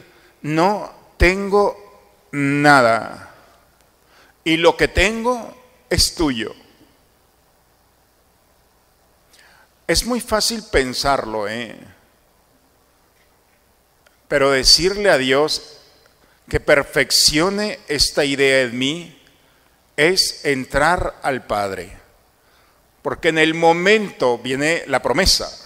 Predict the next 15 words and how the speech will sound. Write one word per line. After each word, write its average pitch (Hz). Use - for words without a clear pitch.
en 151
el 160
momento 175
en 165
el 151
que 165
eres 180
pobre 175
de 175
espíritu, 190
entonces 180
no 165
te 151
falta 202
nada. 147